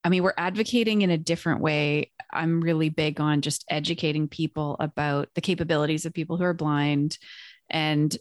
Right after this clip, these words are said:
and maybe, like, trying to instill and empower children and youth who are blind to not be embarrassed of their blindness, to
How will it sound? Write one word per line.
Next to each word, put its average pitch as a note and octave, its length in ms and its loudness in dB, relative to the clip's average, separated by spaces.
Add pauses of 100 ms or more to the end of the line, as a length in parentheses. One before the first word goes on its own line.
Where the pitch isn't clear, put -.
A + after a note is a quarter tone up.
and D#3 200 4
maybe, D3+ 340 2
like, C#3+ 340 -2
trying D#3+ 300 0
to D#3+ 420 2
instill D3+ 840 2 (760)
and E3+ 100 4
empower D3+ 840 2
children D#3 340 0
and D3+ 140 2
youth A#3 180 2
who A#3 80 0
are G3+ 100 4
blind F3 600 2
to - 220 0
not D3 400 2
be F#3 100 2
embarrassed E3+ 420 0
of F3+ 80 -6
their F3 140 0
blindness, E3+ 680 2
to D3+ 460 -2